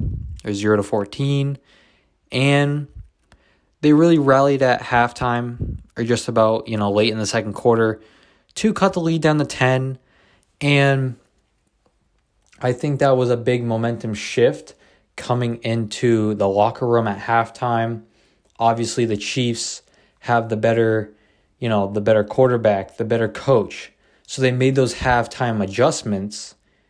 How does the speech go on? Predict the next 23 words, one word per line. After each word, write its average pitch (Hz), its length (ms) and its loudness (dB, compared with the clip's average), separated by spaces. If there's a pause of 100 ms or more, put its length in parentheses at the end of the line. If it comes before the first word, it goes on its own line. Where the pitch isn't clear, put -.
(560)
and 123 140 -2
it 117 100 -4
really 127 520 2
stuck 123 360 0
with 123 120 2
them 120 120 2
in 113 60 0
the 104 80 0
third 117 340 0
quarter, 113 560 2 (640)
'cause 113 340 2
just 127 240 0
like 127 140 2
the 120 160 -4
N 120 100 -2
B 120 180 2
A, 127 280 2 (320)
and 127 100 0
in 113 240 0
most 117 280 2
sports 120 340 0
in 110 100 -4
general, 131 560 -2